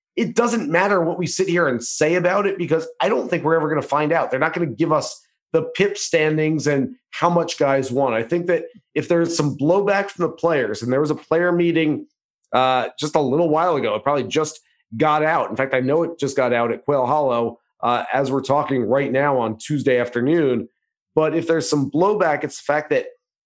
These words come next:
they're basically allocating forty million dollars for the top ten players who I,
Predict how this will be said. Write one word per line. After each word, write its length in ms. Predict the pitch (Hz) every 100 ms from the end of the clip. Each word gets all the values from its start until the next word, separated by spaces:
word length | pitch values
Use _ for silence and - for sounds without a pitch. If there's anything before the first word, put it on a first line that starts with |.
| _ _
they're 160 | 170 196
basically 440 | 202 190 175 156
allocating 680 | - 135 180 147 170 160 127
forty 340 | - 151 185
million 300 | 190 185 180
dollars 600 | 160 135 131 135 131 - _ _ _ _
for 100 | 156
the 120 | 156
top 400 | 160 - 220 -
ten 360 | - 170 180 175
players 560 | 135 156 139 135 135 -
who 460 | 147 143 139 - _ _ _ _
I, 60 | _